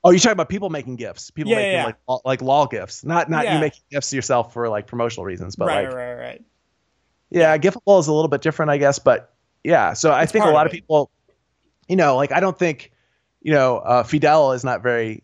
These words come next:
Speaker 1: video friendly, right? It's like,
Speaker 2: Mm-hmm.
Speaker 1: what, like, it's a strategy game. Every situation is different.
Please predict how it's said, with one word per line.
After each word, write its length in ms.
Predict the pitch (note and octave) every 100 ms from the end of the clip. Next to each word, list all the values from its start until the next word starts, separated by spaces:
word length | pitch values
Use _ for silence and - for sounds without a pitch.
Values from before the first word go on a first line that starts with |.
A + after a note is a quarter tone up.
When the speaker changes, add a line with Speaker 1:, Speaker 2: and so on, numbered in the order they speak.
| -
Speaker 1:
video 280 | B2 A#2+ F#2
friendly, 360 | E2+ D#2+ -
right? 260 | D#3+ A2+ - -
It's 120 | -
like, 200 | A2 G2+
Speaker 2:
Mm-hmm. 280 | D#3+ D#3 -
Speaker 1:
what, 200 | D#3+ - _ -
like, 280 | B2+ B2 -
it's 140 | - B2
a 40 |
strategy 360 | A#2+ F3 F#3+ E3
game. 220 | E3+ D#3+
Every 180 | B2+ C3+
situation 440 | C3 C#3 B2+ A2+ A#2
is 80 |
different. 500 | A#2+ E3+ E3 D3 -